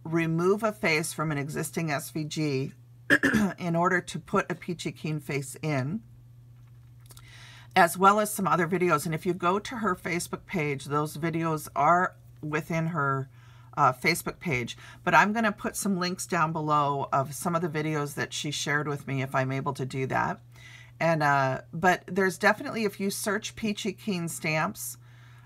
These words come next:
um, on YouTube, there are definitely people that have done a lot of videos using her faces.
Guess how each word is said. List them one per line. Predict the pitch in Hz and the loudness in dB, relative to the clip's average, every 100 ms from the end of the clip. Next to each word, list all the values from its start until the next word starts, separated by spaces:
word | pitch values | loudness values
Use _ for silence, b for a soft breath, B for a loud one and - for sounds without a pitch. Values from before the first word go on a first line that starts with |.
| - | 2
um, | 170 151 143 151 180 - - - - - - - - - - - - - - | 4 4 2 -4 -6 -16 -20 -20 -20 -20 -20 -20 -20 -20 -18 -16 -18 -4 4
on | 147 160 180 180 | 6 6 4 2
YouTube, | 165 190 - 151 127 131 | 2 0 -2 -2 -2 2
there | 160 165 | 4 6
are | 180 175 | 6 2
definitely | 170 196 - 269 - | 2 0 0 -8 -6
people | 233 202 196 | -6 -4 -2
that | 180 | -2
have | 151 | 0
done | 165 147 | 2 2
a | |
lot | 143 147 165 | 0 2 2
of | 190 | 2
videos | 170 165 160 151 139 | -2 -2 0 -2 -2
using | 143 147 151 | -6 -4 -4
her | 143 135 | -2 -4
faces. | 139 139 147 139 123 - | -2 -4 -4 -6 -6 -6